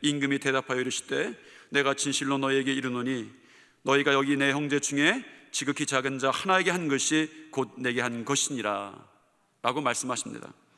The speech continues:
놀라운 말씀이 있죠. 작은 자에게 섬기는 것이 예수님을 섬긴 것이다 라고 말씀하십니다. 작은 자를 섬겼는데 예배한 것이죠. 여러분, 우리가 왜 섬겨야 합니까? 하나님을 예배하기 위해서이죠.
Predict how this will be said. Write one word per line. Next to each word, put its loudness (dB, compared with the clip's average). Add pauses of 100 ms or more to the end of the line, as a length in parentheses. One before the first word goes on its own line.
(140)
놀라운 2
말씀이 -2
있죠. -8 (600)
작은 0
자에게 2
섬기는 -2
것이 0 (300)
예수님을 -2
섬긴 -8
것이다 -6 (240)
라고 -2
말씀하십니다. -4 (380)
작은 -2
자를 0
섬겼는데 -4 (320)
예배한 0
것이죠. -10 (800)
여러분, 6
우리가 4
왜 6
섬겨야 0
합니까? -4 (320)
하나님을 -4 (420)
예배하기 0
위해서이죠. -4